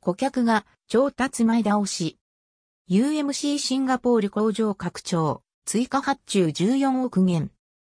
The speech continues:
デルタが中国企業に出資へ、産業オートメーション強化。スマートシティ展、第二期、高雄で開幕。省エネ家電購入の貨物税還付、二年延長を決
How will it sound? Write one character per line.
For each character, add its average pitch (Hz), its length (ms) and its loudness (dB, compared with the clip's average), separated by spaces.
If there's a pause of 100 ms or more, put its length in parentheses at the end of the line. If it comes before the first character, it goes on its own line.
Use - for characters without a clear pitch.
(360)
デ 285 140 2
ル 294 140 0
タ 233 180 -2
が 175 220 0 (180)
中 285 300 0
国 302 120 -2
企 - 320 -6
業 247 200 2
に 175 100 2
出 160 180 -4
資 190 260 0
へ、 175 160 -2 (260)
産 294 280 2
業 285 300 2
オ 262 120 0
ー 254 40 -2
ト 262 120 -4
メ 262 160 0
ー 240 40 0
シ 220 120 0
ョ 208 80 4
ン 180 80 4
強 226 240 0
化。 151 240 -6 (720)
ス - 140 -2
マ 277 160 2
ー - 20 -4
ト 285 160 -4
シ - 100 -6
テ 294 120 -2
ィ 294 120 2
展、 170 300 -2 (260)
第 294 260 2
二 233 200 2
期、 170 240 -4 (200)
高 254 300 -4
雄 247 80 4
で 233 140 -2
開 226 240 0
幕。 208 360 0 (720)
省 277 360 0
エ 302 100 0
ネ 302 120 -4
家 277 140 -2
電 254 220 0
購 285 240 0
入 208 200 2
の 170 140 0
貨 170 160 -2
物 190 320 0
税 208 220 0
還 202 280 -2
付、 135 200 -6 (240)
二 180 120 4
年 285 280 0
延 277 200 -2
長 170 340 0
を 151 180 -2 (180)
決 175 220 0